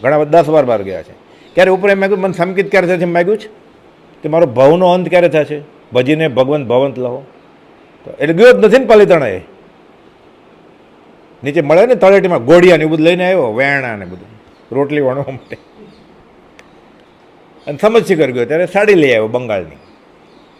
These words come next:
અને ચામડાની ચપ્પલ લઈ આવ્યો હોય. એટલે સંકેત લેવા ગયો જ નહોતો, એ ચપલા લેવા ગયો હતો ત્યાં.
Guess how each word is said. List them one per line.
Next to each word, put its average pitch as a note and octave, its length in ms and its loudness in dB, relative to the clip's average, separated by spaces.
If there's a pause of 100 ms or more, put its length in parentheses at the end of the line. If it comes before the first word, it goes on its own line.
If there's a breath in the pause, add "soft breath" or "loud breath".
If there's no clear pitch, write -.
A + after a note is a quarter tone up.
(200)
અને C3+ 100 -12
ચામડાની E3 360 0
ચપ્પલ F3+ 260 0
લઈ C#3 160 0
આવ્યો F#2 160 -4
હોય. D#2 120 -14
એટલે B2 320 -16
સંકેત F3 320 -4
લેવા G3+ 160 2
ગયો G#3+ 220 6
જ - 20 -8
નહોતો, F#3 240 0
એ D3+ 100 2
ચપલા F3+ 360 2
લેવા C3 200 2
ગયો G2+ 140 -8
હતો E2+ 140 -12
ત્યાં. - 260 -20